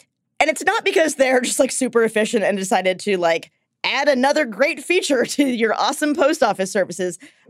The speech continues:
Uh, they're not. They're super dysfunctional. They actually originally did this because they just <laughs> needed to make more money to help deliver the mail. But there's this other thing going on. It's also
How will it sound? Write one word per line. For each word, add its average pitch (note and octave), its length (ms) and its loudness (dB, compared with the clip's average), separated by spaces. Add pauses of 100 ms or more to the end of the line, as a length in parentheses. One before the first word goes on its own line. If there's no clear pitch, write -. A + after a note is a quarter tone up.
Uh, B3 160 2
they're D4 160 2
not. B3+ 380 0
They're G#3+ 100 -2
super A3+ 300 -2
dysfunctional. F#3 580 -4 (380)
They C4+ 260 0
actually E4 540 -2
originally C4 400 2
did G#3+ 240 0
this A#3+ 160 2
because A3+ 320 0
they A3+ 160 -2
just - 200 -4
<laughs> C4+ 60 6
needed C4 160 4
to A#3 80 0
make G#3+ 240 -4
more G3 180 2
money G3 380 -2 (500)
to A#3+ 220 0
help A#3+ 320 2 (160)
deliver G#3+ 500 4
the G#3 140 2
mail. F#3 400 2 (540)
But - 120 -2
there's G#4 180 0
this A4 200 0 (400)
other G#4+ 280 2
thing G#3+ 240 0
going D#3+ 280 -2
on. C#3+ 240 -6 (580)
It's F#4+ 220 -2
also C5 300 2